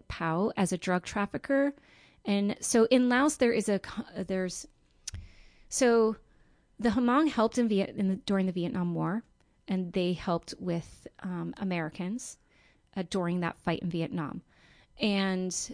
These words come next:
uh, Laos is still, you know, at the time that all of this is happening, is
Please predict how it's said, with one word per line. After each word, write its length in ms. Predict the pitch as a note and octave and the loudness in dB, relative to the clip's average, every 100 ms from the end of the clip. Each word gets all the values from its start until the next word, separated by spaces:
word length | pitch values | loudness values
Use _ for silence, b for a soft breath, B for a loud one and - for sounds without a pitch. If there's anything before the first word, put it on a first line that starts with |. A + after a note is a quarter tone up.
| - - | -12 -4
uh, 220 | F#3 F3+ | -2 0
Laos 260 | G3+ G#3+ A3+ | 0 0 0
is 80 | |
still, 560 | - G3+ F#3 F3+ F3+ - - G3 _ _ _ | 0 0 2 2 -2 -8 -18 -18 _ _ _
you 100 | G3 | -4
know, 80 | F#3 | -2
at 140 | E3 | -2
the 80 | F#3 | -4
time 220 | - F#3 | -4 -4
that 100 | F3+ - | -4 -4
all 180 | E3+ | -4
of 60 | F3 | -4
this 140 | E3 | -6
is 80 | F3 | -8
happening, 340 | C4 C#4 A#3 | -8 -4 -2
is 80 | F#3+ | -2